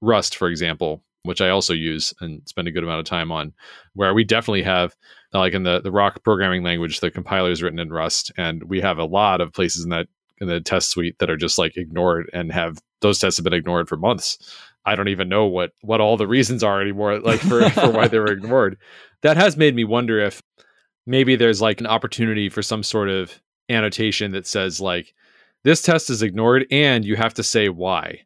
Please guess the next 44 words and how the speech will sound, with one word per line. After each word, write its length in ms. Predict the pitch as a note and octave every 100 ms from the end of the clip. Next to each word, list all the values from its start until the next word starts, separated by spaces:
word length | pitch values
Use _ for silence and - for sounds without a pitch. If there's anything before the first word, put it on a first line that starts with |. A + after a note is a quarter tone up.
| _
You 140 | A2+ G#2+
have 120 | G#2
to 140 | -
every 200 | A#2 A#2+
single 240 | A2+ A2+ G#2
time 260 | G#2 G2
give 160 | F2 F#2
a 60 | F#2
reason, 340 | F2+ E2+ F2
like, 160 | E2 E2
"This 180 | B2 A#2+
is 100 | A2+
ignored 400 | F#2+ G#2 G2+ F2+
because 760 | F#2+ - G2 F#2 F2+ - - _ _ _
part 260 | - D3+ C#3+
of 540 | A2+ A2 G#2+ G2 - - _ -
this 240 | A#2+ -
issue, 500 | G#2 - G#2 F2+ E2 _ G#2
giant 320 | G#2 G2+ F2+
refactor," 640 | F#2 - F2 E2 E2+ D2+ E2+ -
or 40 |
something 240 | G2+ F2 F2
like 160 | F2
that. 220 | F2+ E2+ -
So 140 | A#2
at 60 | A#2+
least 260 | D3 -
you 100 | A#2 G2+
could 180 | F#2 - - - - _ -
later 320 | A2 A2+ A2
on 200 | G#2 G#2
go 140 | G2 G2+
back 240 | G2+ G2
and 100 | G2
review 260 | F2+ F2+ F#2
them 160 | G#2+ A2
or 40 |
something 220 | A2+ G#2+ A2
like 140 | A2
that, 200 | A2+ A#2
but 180 | F#2+ E2 _ -
I 80 | G2
don't 100 | E2
know. 160 | D#2+